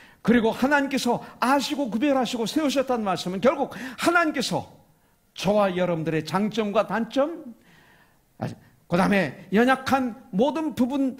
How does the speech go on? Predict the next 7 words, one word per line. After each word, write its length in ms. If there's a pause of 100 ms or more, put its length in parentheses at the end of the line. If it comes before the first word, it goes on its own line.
(320)
등등을 800 (160)
모두 340
아시고, 500 (420)
그럼에도 380
불구하고 560 (180)
성별하시고 920 (100)
세우셨다는 880